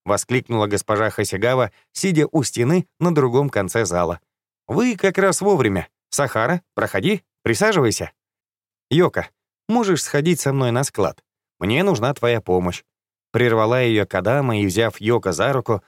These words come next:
повела ее за собой. Йока растерянно посмотрела на мужа, но Сахара кивнул,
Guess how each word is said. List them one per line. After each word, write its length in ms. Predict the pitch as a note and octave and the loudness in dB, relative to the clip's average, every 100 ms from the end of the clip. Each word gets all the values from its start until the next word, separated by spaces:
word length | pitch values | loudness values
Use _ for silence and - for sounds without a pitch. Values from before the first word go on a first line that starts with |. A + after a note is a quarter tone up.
| _ | _
повела 460 | D#3+ D3 A#2+ A2+ A2 | 0 2 2 2 0
ее 180 | G2 | 0
за 100 | F2+ | -2
собой. 460 | F2 F#2+ D#2+ D2 - _ _ _ _ _ _ _ | -4 -6 -6 -10 -14 _ _ _ _ _ _ _
Йока 300 | F#2+ G#2+ G#2 | -2 0 2
растерянно 520 | G2+ F#2+ - A2+ G#2+ G2+ | -2 -2 -2 0 0 -2
посмотрела 580 | F#2+ A2+ G#2 G#2+ G#2 | -2 -2 0 0 0
на 140 | G2 F#2 | 0 0
мужа, 320 | C3+ D3+ F#2 _ _ - | 0 0 -4 _ _ -6
но 260 | B2 C3 A2 | -2 0 -2
Сахара 460 | G#2+ - C#3 C3 | -4 -2 -2 -2
кивнул, 520 | - G#2+ A2 F#3 C#3 | -2 -4 0 0 0